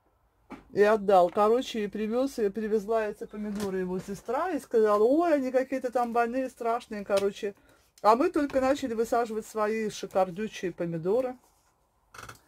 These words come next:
И мы сказали, что не надо. И тут смотрим, что его брат ничего не посадил, и помидоров нету. Мы говорим: «А где помидоры?» Вот кто меня смотрит давно, тот помнит этот случай. Он говорит: «Я их выбросил на мусорку». Мы пошли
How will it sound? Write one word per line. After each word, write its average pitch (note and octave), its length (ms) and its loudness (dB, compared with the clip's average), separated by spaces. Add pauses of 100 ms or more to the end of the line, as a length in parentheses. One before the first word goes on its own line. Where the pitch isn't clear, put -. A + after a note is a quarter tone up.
(280)
И F#3 40 -6
мы G#3+ 140 -2
сказали, A3 440 0
что - 180 -10
не G#3 120 -4
надо. E3+ 360 0
И A#3 100 2
тут G4 380 4 (520)
смотрим, D4 480 2
что A3+ 300 4
его G#3 260 2
брат A3+ 380 -2 (1300)
ничего B3 480 -4
не A3+ 100 -4
посадил, G#3+ 720 2
и - 120 -2
помидоров A#3+ 600 2
нету. F#3 340 0
Мы F#3+ 120 0
говорим: G3 400 2
«А F3+ 40 0
где F#3 180 -2
помидоры?» F3+ 720 0 (800)
Вот F#3+ 140 -6
кто - 160 -4
меня A3 320 2 (260)
смотрит A#3 460 2
давно, G#3 360 4
тот G3+ 200 0
помнит G#3+ 360 0
этот F3 240 -6
случай. E3 360 -4
Он F#3+ 140 -2
говорит: G3 180 -6
«Я A#3+ 140 0
их C#4 120 -6
выбросил G#3+ 400 -4
на G3+ 160 -2
мусорку». F#3+ 500 -4
Мы A3 140 2
пошли G#3 560 -4